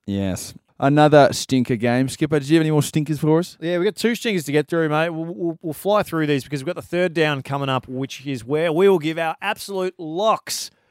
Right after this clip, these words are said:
Speaker 2: for week three of the N F L season. But before we get there, the Jets against Miami go down twelve to twenty.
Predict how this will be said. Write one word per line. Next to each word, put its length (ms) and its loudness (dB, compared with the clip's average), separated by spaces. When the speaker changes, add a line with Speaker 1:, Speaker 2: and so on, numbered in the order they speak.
Speaker 2:
for 200 4
week 200 6
three 300 4
of 100 -4
the 120 -4
N 100 0
F 140 -6
L 120 -4
season. 380 -4
But 160 -2
before 300 2
we 100 6
get 280 0
there, 200 2
the 120 -2
Jets 540 -4
against 360 -2
Miami 500 -2
go 240 2
down 520 -4
twelve 440 -4
to 80 -16
twenty. 600 0